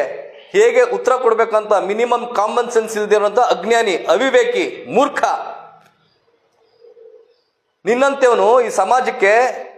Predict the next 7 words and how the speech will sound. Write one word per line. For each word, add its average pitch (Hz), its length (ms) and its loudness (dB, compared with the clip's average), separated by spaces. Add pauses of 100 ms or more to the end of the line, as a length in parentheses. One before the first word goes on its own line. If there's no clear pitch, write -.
ಪತ್ರಿಕೋದ್ಯಮಕ್ಕೆ, 208 840 0 (460)
ಜನರಿಗೆ 208 360 0
ಹೇಗೆ 247 200 2
ಮಾದರಿಯಾಗಕ್ಕೆ 226 580 0
ಸಾಧ್ಯ 190 260 0
ಆಗುತ್ತೆ? 175 280 -2 (3500)
ಹಾಗಾಗಿ 226 440 0